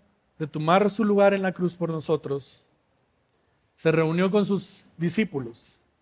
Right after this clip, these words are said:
y les proveyó de una señal, una señal que sería el recordatorio de su obra en la cruz.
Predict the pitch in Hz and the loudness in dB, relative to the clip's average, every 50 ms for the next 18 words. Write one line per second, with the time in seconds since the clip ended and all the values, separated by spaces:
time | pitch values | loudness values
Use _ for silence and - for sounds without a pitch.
0 | _ _ _ _ _ _ _ _ _ _ _ _ _ _ _ _ - 185 202 190 | _ _ _ _ _ _ _ _ _ _ _ _ _ _ _ _ 2 4 4 4
1 | 190 - - 208 196 196 196 196 202 208 233 247 226 196 208 220 208 - - _ | 4 4 6 8 8 10 10 8 8 8 8 8 6 6 2 0 -4 -10 -12 _
2 | - 185 185 196 196 202 190 - 196 190 196 214 226 208 156 147 _ _ _ _ | -2 -2 0 2 2 2 2 0 0 -2 0 0 0 -2 -4 -8 _ _ _ _
3 | _ _ _ _ _ _ _ _ _ _ _ _ _ - 185 220 214 - 226 220 | _ _ _ _ _ _ _ _ _ _ _ _ _ 4 4 4 6 6 4 4
4 | 220 233 254 240 - 240 - 220 202 214 220 226 220 220 214 214 - 214 196 190 | 4 4 4 4 2 2 4 4 6 6 6 6 6 4 2 4 2 2 2 2
5 | 190 180 - - 220 233 240 233 220 214 196 208 - 185 175 175 185 196 208 208 | 2 0 4 6 6 8 8 8 6 6 6 4 2 0 2 4 4 4 4 4
6 | 202 190 175 156 143 - 139 123 123 123 - - - - _ | 2 0 -2 -4 -6 -6 -8 -10 -10 -12 -14 -20 -20 -20 _